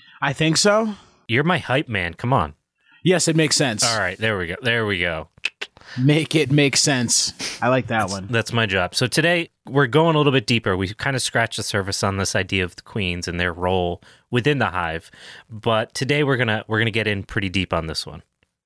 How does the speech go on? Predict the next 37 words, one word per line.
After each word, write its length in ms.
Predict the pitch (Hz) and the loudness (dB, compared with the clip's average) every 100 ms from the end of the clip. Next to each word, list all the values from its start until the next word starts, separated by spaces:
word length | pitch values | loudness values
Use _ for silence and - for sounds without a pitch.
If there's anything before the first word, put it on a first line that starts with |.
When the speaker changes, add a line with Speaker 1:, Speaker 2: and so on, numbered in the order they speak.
| _ | _
Speaker 1:
So 220 | - 175 160 | 0 2 4
we've 200 | 180 - | 2 0
talked 280 | 190 175 165 | -2 -2 -2
about 400 | 160 151 143 - _ _ | 0 2 2 -2 _ _
queens, 640 | - - 175 151 127 113 - | -2 4 6 6 2 -2 -2
like, 140 | 117 | -4
quite 240 | - 151 127 | 0 0 0
a 60 | |
bit. 260 | 110 104 80 - _ _ _ - | -2 -4 -6 -16 _ _ _ -4
Speaker 2:
Yeah. 200 | 98 78 _ _ _ _ | -4 -4 _ _ _ _
We 80 | 98 | -2
have. 340 | 98 78 - - _ - | 0 -2 -6 -20 _ -6
Speaker 1:
So 220 | - 160 | 0 2
this 160 | 160 - | 4 2
is 60 | |
Speaker 2:
And, 80 | 104 | 2
Speaker 1:
the 80 | 101 | 2
Speaker 2:
uh, 40 | |
Speaker 1:
Queen 220 | 127 170 151 | 4 4 4
episode? 640 | 156 - 156 180 180 165 | 0 -2 2 4 4 4
Like, 200 | 135 120 | 2 0
we 80 | 135 | 0
Speaker 2:
this, 200 | 135 - - | 2 0 -2
this 260 | 127 165 | 0 2
is, 160 | 160 135 | 2 2
like, 200 | 123 113 | 0 2
where 100 | 127 | 0
we 80 | 117 | 2
get 200 | 120 - | 0 -2
Queen 260 | 135 113 | 0 0
deep. 300 | 101 95 - - _ _ _ _ _ _ _ - | 0 -2 -4 -12 _ _ _ _ _ _ _ -2
Is 80 | |
that 140 | 110 113 | 0 0
a 40 | |
thing 200 | - 117 | 0 -2
people 280 | 110 120 117 | 0 -2 -2
say? 340 | - 117 117 | 0 2 0